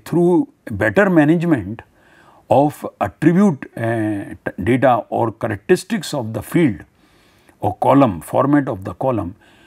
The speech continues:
again we can, uh, achieve better compression, even that, uh, attribute table belongs to a point data or line data. So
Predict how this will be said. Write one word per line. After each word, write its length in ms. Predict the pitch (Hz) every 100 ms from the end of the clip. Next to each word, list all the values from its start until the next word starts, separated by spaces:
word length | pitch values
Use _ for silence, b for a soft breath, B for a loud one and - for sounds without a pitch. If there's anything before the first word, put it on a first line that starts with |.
| b b
again 340 | 101 127 208 180
we 140 | 165
can, 320 | 135 123 113 - _ _ _ -
uh, 400 | 101 101 101 95
achieve 440 | 104 101 - 127 117 -
better 440 | 101 98 - 98 92 _ _ -
compression, 520 | 98 87 78 - - _ _
even 400 | 156 180 208 185 b b -
that, 240 | 131 113
uh, 180 | 120 113
attribute 520 | 107 156 170 165 -
table 340 | 127 101 107 107 b b -
belongs 320 | 101 107 107
to 160 | - 113 104
a 40 |
point 360 | 95 104 104 98
data 240 | 98 104
or 160 | 92 85
line 320 | 82 78 64
data. 260 | - - - _ b b b b b _
So 420 | - 196 -